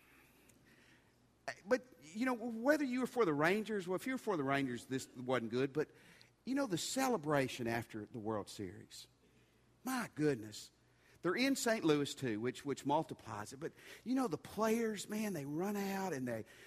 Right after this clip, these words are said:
they, you could just imagine how exciting it would have been to be a part of that team. And, and the fans, I mean, it's just, it's just so wonderful. And, and you've gotta just love that. And as I watched that, I thought, you know,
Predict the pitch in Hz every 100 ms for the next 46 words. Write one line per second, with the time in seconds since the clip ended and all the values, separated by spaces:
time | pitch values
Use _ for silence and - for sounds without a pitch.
0 | - - 143 - 78 - _ _ 135 110
1 | 131 185 196 247 - 160 139 156 185 196
2 | 165 135 120 143 113 - 147 147 123 117
3 | 104 135 135 123 110 107 - 139 135 110
4 | 95 - 123 120 117 104 - - - -
5 | 147 139 123 - 233 240 240 226 233 247
6 | 254 240 240 - - 220 - - 196 226
7 | 196 151 - - 247 240 175 175 196 180
8 | 202 202 - - - - 165 165 170 180
9 | 175 - 254 247 151 147 139 120 143 214
10 | 226 202 202 202 202 - - - - 175
11 | 196 190 165 185 240 240 - 185 156 147
12 | 175 170 - 220 220 208